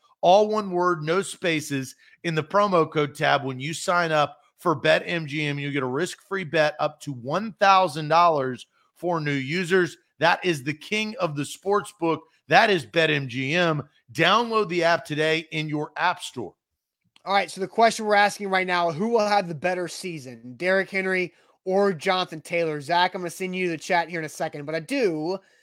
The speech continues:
Speaker 2: have updated odds from BetMGM this morning when it comes to the leading rusher, uh, in the N F L prediction. So Jonathan, at, once upon a time,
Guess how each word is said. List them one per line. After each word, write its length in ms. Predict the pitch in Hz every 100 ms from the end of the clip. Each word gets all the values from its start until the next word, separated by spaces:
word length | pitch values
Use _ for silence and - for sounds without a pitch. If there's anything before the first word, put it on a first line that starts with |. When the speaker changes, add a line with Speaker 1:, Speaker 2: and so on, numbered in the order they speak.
| _ _
Speaker 2:
have 240 | 175 175 175
updated 420 | 190 190 190 180
odds 440 | 175 170 175 165 -
from 440 | - 196 220 190
BetMGM 600 | 165 156 156 139 147 147
this 180 | 143 -
morning 440 | 151 143 147 170 - _ _
when 140 | 156
it 120 | 175 -
comes 320 | 180 185 165
to 80 | 180
the 180 | 190
leading 380 | 170 185 202 196
rusher, 640 | 175 190 220 - 175 127 110 _ _ 147
uh, 200 | 160 170
in 100 | 175
the 140 | 175
N 100 | 170
F 220 | 165 156 170
L 180 | 160 156
prediction. 640 | - 170 165 165 170 156 156
So 360 | - 175 165 - _ -
Jonathan, 400 | 175 220 247 220 214
at, 200 | - 202
once 220 | 269 -
upon 220 | 262 285
a 60 | 233
time, 440 | 254 240 190